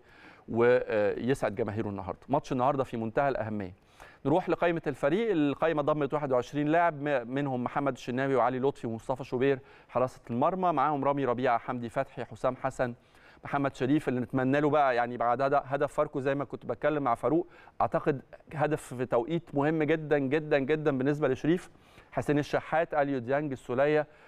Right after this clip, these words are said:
محمد مجدي قفشه، كل سنه وانت طيب مره ثالثه،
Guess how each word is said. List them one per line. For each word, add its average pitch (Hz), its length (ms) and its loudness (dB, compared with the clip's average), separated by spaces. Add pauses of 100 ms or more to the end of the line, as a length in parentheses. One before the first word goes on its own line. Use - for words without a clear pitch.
(120)
محمد 139 220 -2
مجدي 131 320 -2
قفشه، 147 380 0 (240)
كل 107 160 -10
سنه 120 140 -4
وانت 120 160 -4
طيب 120 240 -2
مره 120 160 0
ثالثه، 135 380 0